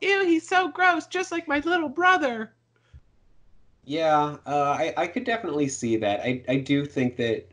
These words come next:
Speaker 2: um, that he is embellishing what, uh, <laughs> um,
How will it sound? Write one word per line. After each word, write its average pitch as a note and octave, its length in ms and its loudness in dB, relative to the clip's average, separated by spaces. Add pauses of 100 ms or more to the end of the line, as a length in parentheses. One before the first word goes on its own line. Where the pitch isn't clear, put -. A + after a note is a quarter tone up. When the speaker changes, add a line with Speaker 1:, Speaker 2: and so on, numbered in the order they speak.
(100)
Speaker 2:
um, G2 560 -4 (1500)
that A#2+ 160 0
he B2+ 260 4
is A2+ 260 0
embellishing G#2 1080 2 (420)
what, G2 460 0 (220)
uh, F2+ 320 -4 (840)
<laughs> - 1160 -8
um, F#2 640 -2